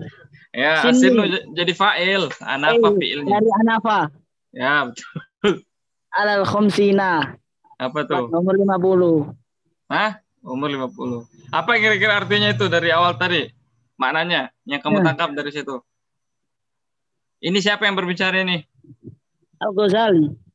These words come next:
Speaker 1: Ya, gimana? Apa yang disampaikan Al-Ghazali dalam dua baris yang kamu baca tadi?
Speaker 2: Pada usia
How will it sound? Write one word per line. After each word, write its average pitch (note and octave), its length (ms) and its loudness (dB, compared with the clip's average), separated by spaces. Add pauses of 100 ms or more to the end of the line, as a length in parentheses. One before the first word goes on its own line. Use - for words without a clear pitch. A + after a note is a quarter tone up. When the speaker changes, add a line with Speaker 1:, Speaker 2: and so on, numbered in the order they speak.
(160)
Speaker 1:
Ya, C#3+ 220 0
gimana? C#3 440 0
Apa D#3+ 180 -2
yang F3 80 0
disampaikan D#3+ 460 -6
Al-Ghazali D#3 400 -4
dalam C3+ 500 -4 (460)
dua C3 480 -2
baris C#3 340 -4
yang B2 160 -10
kamu B2+ 220 -10
baca - 160 -16
tadi? - 260 -20 (2750)
Speaker 2:
Pada F#3+ 540 0
usia G#3 680 2